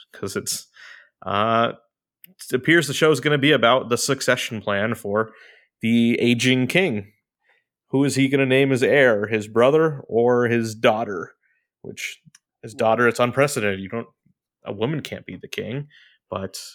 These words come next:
that's his only, uh, child. So, um, that seems to be where this is headed. And, um, I don't know. I don't think the hook is as strong as Game of Thrones was for me,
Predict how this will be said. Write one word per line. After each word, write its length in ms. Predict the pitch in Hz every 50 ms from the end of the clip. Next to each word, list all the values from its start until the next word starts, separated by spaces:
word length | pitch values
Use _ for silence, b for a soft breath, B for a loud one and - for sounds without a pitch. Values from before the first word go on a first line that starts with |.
| _ _ _ _
that's 220 | - 104 104 - -
his 140 | - 104 107
only, 540 | 101 104 107 104 104 104 113 135 139 175 _ _ _ _ _ _ _ - -
uh, 380 | 110 104 101 98 95 95 87 - -
child. 460 | - - - 160 185 156 - - - -
So, 320 | - - - 98 95 - _ _ _ _ _ _ _ _ _ _ _ _ _ _ _ -
um, 180 | 101 101 98 107
that 120 | 110 107
seems 200 | - 117 107 92
to 60 | 104
be 80 | 104 101
where 180 | 98 98 95 95
this 180 | 95 92 - -
is 100 | 110 -
headed. 380 | - 107 95 - 95 104 107 _ _ _
And, 280 | - - 90 95 101 104 _ _ b b b b b b b b _ _ -
um, 320 | 87 90 92 98 104 101 _ _ _ _ b b b b b b b b b b b _ _
I 120 | - 143 170
don't 100 | 196 214
know. 180 | 208 160 127 127
I 60 | 127
don't 80 | 147 160
think 100 | 165 143
the 60 | 151
hook 260 | - - 165 165 165 170
is 140 | 151 127
as 200 | 147 139 139 131
strong 440 | - - - 139 131 135 143 151 156
as 320 | 147 110 131 135 135 117 107
Game 200 | - 117 123 127
of 100 | 117 -
Thrones 340 | - 120 113 127 139 139 123
was 220 | 131 135 147 143 143
for 200 | - - 117 110
me, 420 | 110 110 123 135 143 151 147